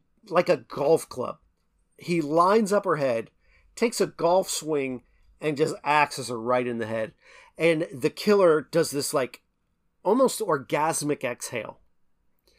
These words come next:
Like, he's kind of enjoying this. This guy's a sick puppy, and he sits down next to the dead guy on the couch and just listens to the music. This guy's a freak,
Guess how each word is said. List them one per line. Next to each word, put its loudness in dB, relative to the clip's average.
Like, -4
he's -4
kind 4
of 8
enjoying 0
this. -10
This -4
guy's 0
a -10
sick -6
puppy, 0
and -2
he -4
sits -4
down 0
next 2
to -4
the -2
dead 0
guy 4
on -2
the -8
couch 0
and -10
just -2
listens -6
to -6
the -6
music. -8
This 0
guy's 4
a -4
freak, -6